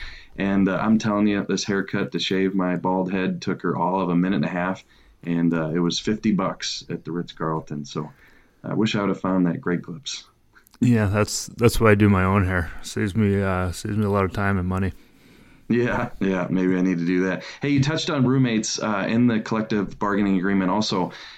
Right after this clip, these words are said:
Speaker 1: Um, it required for years, uh, guys, uh, if you put so many time, so much time into the game, I think it was six hundred games, you could have your own room, but everybody else stayed together, had a roommate. I think that's changed. I think that everybody has their own room now.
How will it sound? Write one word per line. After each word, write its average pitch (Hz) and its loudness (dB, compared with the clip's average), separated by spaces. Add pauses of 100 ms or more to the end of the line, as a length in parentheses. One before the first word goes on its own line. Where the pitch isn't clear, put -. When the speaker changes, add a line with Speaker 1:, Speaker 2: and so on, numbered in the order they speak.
(120)
Speaker 1:
Um, 92 0
it - -2
required 113 0
for 98 0
years, 110 2 (480)
uh, 90 -2
guys, 101 0
uh, 87 0
if - -2
you 107 2
put 107 -2
so - -2
many 110 4
time, 98 0
so - -2
much 107 2
time 104 0
into 98 2
the 90 0
game, 95 2
I 92 2
think 98 2
it - 4
was 90 0
six - -4
hundred 90 0
games, 95 0 (220)
you 101 0
could 101 0
have 98 0
your 90 2
own 104 4
room, 98 2
but 65 -2
everybody 95 0
else 95 0
stayed 98 -2
together, 92 0
had 95 -2
a - 0
roommate. 92 2
I 95 -2
think 139 -4
that's 123 -4
changed. 113 0
I 85 -2
think 107 -2
that 98 -2
everybody 101 0
has 101 -2
their 107 2
own 107 4
room 113 4
now. 135 0